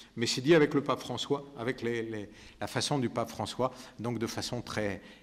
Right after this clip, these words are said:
euh, très existentielle, très simple, qui nous, qui nous touche, hein. Voilà. Alors,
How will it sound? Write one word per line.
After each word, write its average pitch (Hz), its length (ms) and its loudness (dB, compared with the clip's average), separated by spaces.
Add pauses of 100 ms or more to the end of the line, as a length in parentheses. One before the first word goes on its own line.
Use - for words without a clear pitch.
(120)
euh, 104 180 -6
très 104 300 -2
existentielle, 107 1040 -2
très 110 160 -6
simple, 135 460 -2 (100)
qui 110 140 -6
nous, 104 560 -6
qui 113 120 -8
nous 107 120 -4
touche, - 380 -8 (160)
hein. 92 80 -12 (640)
Voilà. 80 160 -16 (1300)
Alors, 151 280 6